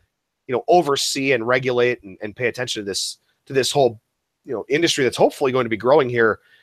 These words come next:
in the near future. But you've finally got pro teams in Vegas. You've got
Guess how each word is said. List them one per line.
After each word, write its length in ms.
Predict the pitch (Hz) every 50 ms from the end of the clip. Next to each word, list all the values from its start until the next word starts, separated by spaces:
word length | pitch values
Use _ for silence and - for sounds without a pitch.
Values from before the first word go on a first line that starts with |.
| _ _ _ -
in 40 | 208
the 60 | 190
near 140 | 165 147 127
future. 300 | - 180 220 175 165 151
But 220 | 131 147 135 _ _ _ _ _ _
you've 160 | - 143 135 -
finally 380 | - - 160 190 208 220 214
got 240 | 180 185 185 170 -
pro 160 | - 170 170
teams 320 | 165 - - 160 160 143 143
in 100 | 120 110
Vegas. 520 | 127 135 143 143 147 143 139 - - - _ -
You've 220 | 113 113 104 -
got 300 | - 135 143 151 156 147